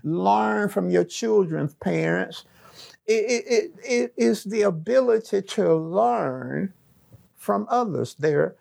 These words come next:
uh, achievements, their expertise, their experience. And then finally, is humility is having an others-oriented relational posture,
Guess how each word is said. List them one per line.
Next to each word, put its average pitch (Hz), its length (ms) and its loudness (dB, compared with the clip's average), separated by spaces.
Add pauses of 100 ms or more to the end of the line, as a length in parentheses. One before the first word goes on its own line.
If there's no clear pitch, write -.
(160)
uh, 156 260 0
achievements, 226 960 0
their 143 420 -2
expertise, 233 1160 0 (300)
their 147 240 2
experience. 240 1200 -2 (680)
And 160 160 0
then 160 160 2
finally, 185 720 0 (580)
is 165 300 0 (680)
humility 208 720 0
is 147 200 -2
having 170 800 0 (120)
an 143 260 0 (120)
others-oriented 185 1700 0 (140)
relational 160 720 0
posture, 135 760 -2